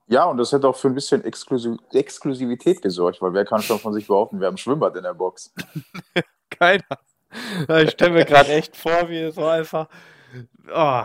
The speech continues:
Speaker 2: ich komm schon immer dumm vor, wenn ich joggen gehe mit meiner Gewichtsweste, wo dann alle denken, jetzt ist Zugriff, ne? Jetzt kommt hier irgendwie G S G neun oder Bundeswehr oder Hubschrauber kommen gleich, ne? Also da gibt's echt Blicke.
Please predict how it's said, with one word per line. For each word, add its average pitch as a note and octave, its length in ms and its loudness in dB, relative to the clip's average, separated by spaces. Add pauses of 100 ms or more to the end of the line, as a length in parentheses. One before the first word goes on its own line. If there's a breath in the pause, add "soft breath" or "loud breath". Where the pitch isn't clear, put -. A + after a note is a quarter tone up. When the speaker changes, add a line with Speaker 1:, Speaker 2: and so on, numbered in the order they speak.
Speaker 2:
ich - 120 -10
komm F#3 180 4
schon F3 100 -2
immer F3 160 0
dumm D#3 200 -4
vor, C3+ 300 -2
wenn C3 120 -4
ich B2 180 -12
joggen D#3 320 0
gehe A2+ 180 -8
mit A2 180 -12
meiner B2 300 -4
Gewichtsweste, A#2 840 -10
wo B2+ 100 -6
dann C#3+ 180 0
alle D3 260 2
denken, C3 360 -4
jetzt C#3+ 220 -6
ist C3 160 -18
Zugriff, F3+ 520 -12
ne? C3 220 -8
Jetzt C3 440 -2
kommt E3 260 -4
hier D3+ 140 -4
irgendwie D3 280 -6
G D3+ 140 -6
S D#3+ 140 -10
G C3+ 140 -4
neun E3+ 340 -2
oder A#2+ 260 -2
Bundeswehr C3 720 2
oder A2+ 360 0 (760 soft breath)
Hubschrauber C3 600 0
kommen B2+ 300 -10
gleich, A2+ 360 -4
ne? D#3 200 -8
Also B2+ 240 -2
da A#2 120 -2
gibt's A#2 240 -16
echt - 280 -14
Blicke. D3 440 -4